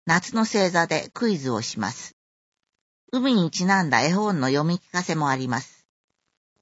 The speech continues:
明るめのドームで安心です。費用、三百円。高校生以下、百円。三歳以下。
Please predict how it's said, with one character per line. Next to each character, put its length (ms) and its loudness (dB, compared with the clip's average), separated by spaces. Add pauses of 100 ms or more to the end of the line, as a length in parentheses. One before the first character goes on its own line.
(140)
明 280 2
る 120 2
め 120 2
の 160 2
ド 180 2
ー 40 0
ム 120 -2
で 160 -2
安 240 0
心 280 -4
で 120 -2
す。 340 -12 (1160)
費 140 0
用、 260 2 (160)
三 340 2
百 300 -2
円。 200 -6 (520)
高 180 2
校 220 0
生 260 0
以 80 -2
下、 140 -2
百 420 -6
円。 260 -2 (840)
三 260 2
歳 400 2
以 60 -8
下。 240 -6